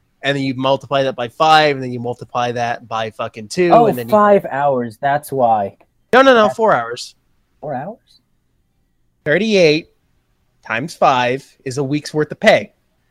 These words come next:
Speaker 1: Then you multiply that by, I guess, four, 'cause that's four weeks in a month. You get seven hundred and sixty dollars. Approximately, you know,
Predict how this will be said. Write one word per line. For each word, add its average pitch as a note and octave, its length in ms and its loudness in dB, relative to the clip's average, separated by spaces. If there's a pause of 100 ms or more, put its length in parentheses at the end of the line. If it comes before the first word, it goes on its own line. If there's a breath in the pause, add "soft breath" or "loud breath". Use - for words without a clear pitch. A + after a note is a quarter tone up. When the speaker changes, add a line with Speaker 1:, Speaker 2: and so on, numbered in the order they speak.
(200)
Speaker 1:
Then A#2+ 180 -12
you A#2+ 80 -6
multiply C3 800 -2
that C3 320 -2 (160)
by, A#2 320 -4
I A2+ 60 -4
guess, A#2 180 -8
four, A#2 480 -6 (280)
'cause B2+ 160 -8
that's A#2+ 200 -10
four C#3 240 -4
weeks D3+ 240 -4
in C#3 60 -6
a C3+ 40 -4
month. G3+ 260 0 (220)
You D#3+ 80 -12
get D#3 160 -4
seven F#3 220 0
hundred D#3+ 160 -4
and D3 100 -8
sixty C#3+ 280 -10
dollars. - 500 -10 (680)
Approximately, C3 1000 -4
you B2+ 120 -10
know, A#2 200 -6